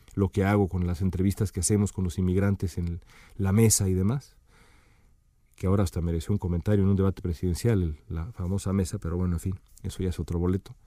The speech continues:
Sin duda, en esa, en esa vertiente de mi labor, si nunca vuelvo a tener un momento como este, o si no vivo un momento mayor a este,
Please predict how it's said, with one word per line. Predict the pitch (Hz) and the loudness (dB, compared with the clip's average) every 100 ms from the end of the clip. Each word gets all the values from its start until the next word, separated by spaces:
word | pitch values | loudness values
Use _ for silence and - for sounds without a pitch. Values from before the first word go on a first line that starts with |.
| _ - - - - - - _ | _ -20 -20 -20 -20 -20 -20 _
Sin | - - 147 | -2 6 8
duda, | 143 170 160 - | 10 8 6 6
en | 123 | 8
esa, | 139 139 143 131 | 8 8 6 4
en | 113 110 | 4 4
esa | 120 - 117 | 4 4 6
vertiente | 113 104 135 123 113 | 4 6 8 6 6
de | 104 | 4
mi | 95 | 4
labor, | 98 98 120 123 _ _ _ _ _ | 4 4 2 0 _ _ _ _ _
si | - - 131 | -4 2 8
nunca | 135 165 151 147 | 10 8 8 6
vuelvo | 120 131 123 123 | 8 8 8 6
a | |
tener | 110 110 101 104 | 4 4 4 2
un | 127 | 2
momento | 107 98 98 92 98 - - _ - | 4 4 2 0 -4 -8 -18 _ -4
como | 101 101 | 2 4
este, | 135 - 135 135 - - _ | 4 4 0 0 -4 -20 _
o | 113 110 104 _ _ _ - _ | 6 6 6 _ _ _ -20 _
si | - - 113 | -12 0 4
no | 110 120 120 - | 6 8 6 2
vivo | 117 110 107 | 0 2 4
un | 107 | 6
momento | 104 98 98 - 95 87 - _ _ _ | 6 4 2 0 -4 -4 -8 _ _ _
mayor | 101 98 95 117 120 120 - _ _ - - | 0 2 6 6 6 -4 -14 _ _ -20 -10
a | - 101 | 0 2
este, | 110 - 147 | 2 0 -4